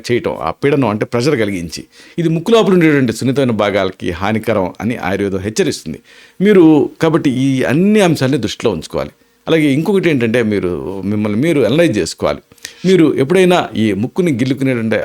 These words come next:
అలవాటు ఉందా మీకు? పెంచుకున్నారా? కానీ మీకు అలవాటు ఉందని మీకు తెలుసా? అలా అయితే మీరు దాన్ని ఎలా మానుకున్నారు?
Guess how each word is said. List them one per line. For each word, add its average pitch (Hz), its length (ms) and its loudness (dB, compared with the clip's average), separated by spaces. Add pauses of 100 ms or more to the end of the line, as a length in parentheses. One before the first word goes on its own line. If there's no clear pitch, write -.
అలవాటు 110 400 0
ఉందా 98 200 -2
మీకు? 87 420 -8
పెంచుకున్నారా? 104 680 -2 (460)
కానీ 170 180 2
మీకు 143 220 0
అలవాటు 139 320 2
ఉందని 120 200 0
మీకు 98 160 -4
తెలుసా? 92 420 -4 (260)
అలా 143 120 0
అయితే 170 220 2
మీరు 165 200 2
దాన్ని 117 300 0
ఎలా 131 240 2
మానుకున్నారు? 120 640 0